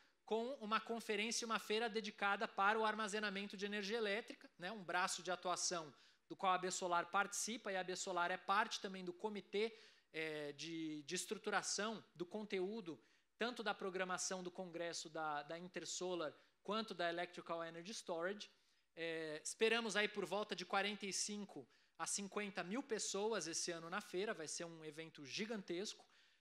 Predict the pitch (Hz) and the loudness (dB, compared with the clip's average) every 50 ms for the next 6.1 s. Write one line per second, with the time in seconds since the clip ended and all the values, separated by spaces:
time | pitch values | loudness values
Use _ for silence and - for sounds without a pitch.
0 | _ _ - 156 156 156 156 156 147 156 175 196 190 - 180 156 185 202 196 - | _ _ -8 -6 -4 -4 -4 -4 0 2 4 4 4 2 2 2 2 2 2 0
1 | - 185 - 196 180 160 185 180 - 185 170 165 190 180 - - 185 180 175 175 | -2 -2 -2 0 0 0 -2 -2 -4 -6 -6 -6 -6 -6 -4 0 0 0 2 2
2 | 180 165 - - 180 175 - 175 - - 180 175 175 170 - 190 185 180 - - | 0 0 0 0 0 0 -2 -4 -4 -4 -6 -6 -6 -6 -6 -6 -4 -4 -4 -4
3 | 185 - 190 - - 208 220 190 180 180 180 - - 240 226 208 196 190 196 - | -6 -6 -10 -10 -8 -8 -4 -2 0 0 -2 -2 -4 -4 -4 -4 -6 -6 -8 -12
4 | _ _ _ _ _ _ _ _ 170 175 175 - 196 190 170 170 170 185 196 - | _ _ _ _ _ _ _ _ -8 -6 -2 -2 -2 -2 -2 -4 -4 -4 -2 -2
5 | - 190 180 175 175 - - - - 180 180 190 190 202 202 165 139 123 120 - | -2 -2 -2 -2 -2 -2 -4 -4 -4 -4 -4 -2 -4 -4 -6 -8 -10 -10 -12 -12
6 | - - | -14 -14